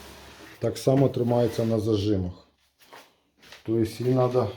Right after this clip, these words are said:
типу, отак прижати. І отак туди рухати, щоб вона вийшла. Ну, це треба, щоб було підняте. Коротше, якось так. Ну, вона, блін,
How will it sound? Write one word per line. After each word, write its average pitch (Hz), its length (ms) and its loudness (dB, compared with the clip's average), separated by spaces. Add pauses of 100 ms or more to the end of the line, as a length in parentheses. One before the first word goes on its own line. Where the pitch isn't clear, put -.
(300)
типу, 113 240 -4
отак 113 360 0
прижати. 113 580 -2 (2500)
І 104 100 -2
отак 113 280 -4 (580)
туди 110 280 0 (1200)
рухати, 107 460 -2
щоб 107 220 -6
вона 117 260 0
вийшла. 117 500 -4 (600)
Ну, 110 200 -4
це 139 100 -2
треба, 127 300 -4 (340)
щоб 110 180 -8
було 117 200 -6
підняте. 98 600 -10 (1500)
Коротше, 107 360 -6
якось 107 300 -6 (100)
так. 98 100 -6 (1160)
Ну, 113 80 -4
вона, 123 180 -2
блін, 120 280 -6